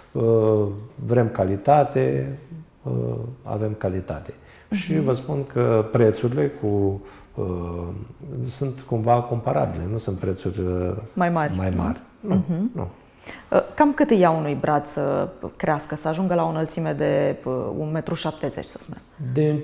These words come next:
Speaker 1: ce îmi spuneau, uh, cei de acolo, care cu asta se ocupau, de la stadiul de sămânță până la un metru jumate,
Speaker 2: Mhm.
Speaker 1: aproximativ zece ani.
Speaker 2: Oh.
Speaker 1: Adică este un ritm de creștere foarte,
Speaker 2: Lent.
Speaker 1: uh, lent.
Speaker 2: Da, da,
Speaker 1: Uh,
Speaker 2: da.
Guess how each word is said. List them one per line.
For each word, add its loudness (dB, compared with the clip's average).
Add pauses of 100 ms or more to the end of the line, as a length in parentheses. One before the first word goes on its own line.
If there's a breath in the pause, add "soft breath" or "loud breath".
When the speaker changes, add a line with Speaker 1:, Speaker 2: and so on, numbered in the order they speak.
Speaker 1:
ce 2
îmi 4
spuneau, 4 (380)
uh, -4
cei 8
de 2
acolo, 4
care 0 (140)
cu 0
asta 2
se -2
ocupau, 2
de -2
la 2
stadiul 2
de 2
sămânță 0
până -2
la -6
un -4
metru -2 (180)
jumate, -4 (160)
Speaker 2:
Mhm. -6
Speaker 1:
aproximativ -2
zece -4
ani. -6 (420)
Speaker 2:
Oh. -12 (580 soft breath)
Speaker 1:
Adică 2 (260)
este 2
un 4
ritm 2
de 2
creștere 0
foarte, -2 (460)
Speaker 2:
Lent. -2
Speaker 1:
uh, -2
lent. 0
Speaker 2:
Da, 0
da, -
Speaker 1:
Uh, 2
Speaker 2:
da. -4